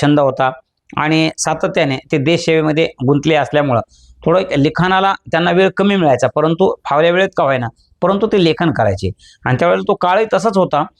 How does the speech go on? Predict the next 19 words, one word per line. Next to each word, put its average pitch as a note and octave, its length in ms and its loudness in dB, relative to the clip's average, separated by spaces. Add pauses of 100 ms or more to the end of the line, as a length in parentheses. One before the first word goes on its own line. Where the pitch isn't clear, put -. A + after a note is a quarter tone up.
(280)
की D3 80 2
स्वातंत्र्य G3+ 500 0
लढ्यामध्ये F#3+ 380 2
जेवढे G3 340 4
काही G#3+ 220 2 (100)
लोक E3 500 2
अग्रभागी F3 480 0
होते, B2+ 340 0 (300)
अग्रणी F3 400 0
होते, B2+ 300 0
जे D3+ 140 0
शीर्षस्थानी F#3 580 -2
होते, A#2+ 260 0 (320)
त्यांनी G#3+ 240 0 (120)
बऱ्याच F3+ 260 0
जणांना E3+ 360 0 (180)
लेखन E3 340 2
केलेलं B2 300 0
आहे. F#2+ 100 -2